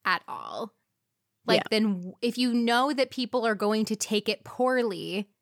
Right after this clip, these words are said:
Speaker 1: why publish it at all? Why put it in your book at all? If you have the precognition to say, "Ooh, people might not react to this well,"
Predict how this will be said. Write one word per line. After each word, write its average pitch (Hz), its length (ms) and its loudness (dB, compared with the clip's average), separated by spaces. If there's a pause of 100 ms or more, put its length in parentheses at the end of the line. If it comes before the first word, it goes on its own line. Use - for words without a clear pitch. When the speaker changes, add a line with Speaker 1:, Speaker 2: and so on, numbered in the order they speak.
(520)
Speaker 1:
why 220 600 2
publish 196 440 -2
it 190 80 -2
at 185 100 0
all? 180 380 -2
Why 214 300 4
put 226 260 -4
it 208 180 -2
in 196 220 -2
your 196 200 -2
book 170 380 -2
at 175 180 -2
all? 127 300 -2
If 185 200 -4
you 214 460 -2 (220)
have 208 420 0
the 233 80 -6
precognition 208 1120 -4
to 202 140 -4
say, 180 340 -2
"Ooh, 208 160 -2
people 202 300 -4
might 180 240 0
not 175 180 -2
react 214 360 2
to 240 60 -8
this 180 260 -10
well," 165 340 -4